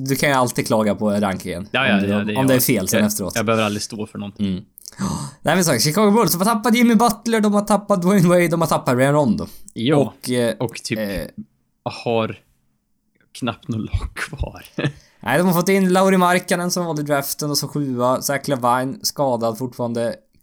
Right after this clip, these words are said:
Speaker 1: Chris Dunn och Justin Holiday som har kommit in. Och,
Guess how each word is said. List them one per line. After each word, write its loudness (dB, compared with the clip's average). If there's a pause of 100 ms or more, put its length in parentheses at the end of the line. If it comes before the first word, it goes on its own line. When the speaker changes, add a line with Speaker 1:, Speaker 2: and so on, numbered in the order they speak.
Speaker 1:
Chris -2
Dunn 0 (880)
och 0
Justin 0
Holiday -2 (840)
som 0
har 2
kommit 2
in. -4
Och, 0